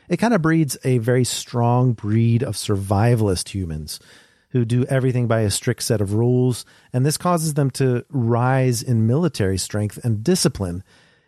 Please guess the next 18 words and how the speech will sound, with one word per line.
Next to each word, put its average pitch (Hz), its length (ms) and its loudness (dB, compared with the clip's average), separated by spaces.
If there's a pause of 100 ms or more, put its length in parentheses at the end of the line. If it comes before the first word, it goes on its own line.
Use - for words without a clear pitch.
(140)
And 127 200 0
you 123 80 0
can 123 140 -2
see 180 380 0
that 104 340 0 (180)
in 113 340 0
their 101 180 2
warships. 131 680 0
You 120 60 0
can 110 140 -4
see 120 160 0
that 107 240 0
in 113 80 -2
the 101 80 -4
character 110 480 -2
of 101 160 -4
Bobby 104 300 2
Draper, 131 640 2